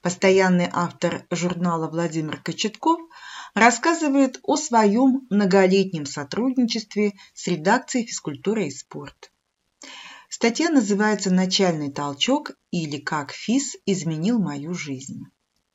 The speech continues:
Людмила Харленцева «Щит от старости. Первое прикосновение к биохакингу». В данном номере публикуются упражнения,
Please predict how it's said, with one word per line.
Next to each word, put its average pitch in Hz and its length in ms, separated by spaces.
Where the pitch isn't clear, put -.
Людмила 277 380
Харленцева 196 840
«Щит 302 280
от 262 160
старости. 165 680
Первое 254 520
прикосновение 190 840
к 143 40
биохакингу». 139 1040
В 156 100
данном 160 560
номере 175 640
публикуются 190 840
упражнения, 180 960